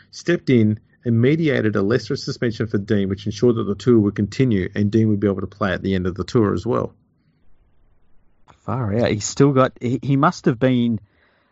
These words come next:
Speaker 2: somebody that, um, everyone took notice of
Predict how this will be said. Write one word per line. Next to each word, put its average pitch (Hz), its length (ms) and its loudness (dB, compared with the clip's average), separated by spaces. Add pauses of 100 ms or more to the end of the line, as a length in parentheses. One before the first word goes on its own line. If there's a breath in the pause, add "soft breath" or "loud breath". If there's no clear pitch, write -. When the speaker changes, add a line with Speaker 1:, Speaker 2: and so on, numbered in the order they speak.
(140)
Speaker 2:
somebody 110 560 -2
that, 104 240 -4 (120)
um, 95 560 -6 (1200)
everyone 131 340 4
took 120 220 -6
notice 107 420 -2
of 90 220 -4